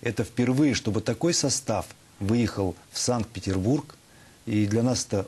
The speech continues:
очень, очень важно и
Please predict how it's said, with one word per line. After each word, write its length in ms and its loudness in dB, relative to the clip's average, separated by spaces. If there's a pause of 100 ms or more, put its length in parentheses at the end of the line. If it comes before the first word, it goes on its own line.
очень, 440 -2 (440)
очень 320 2
важно 560 0
и 380 2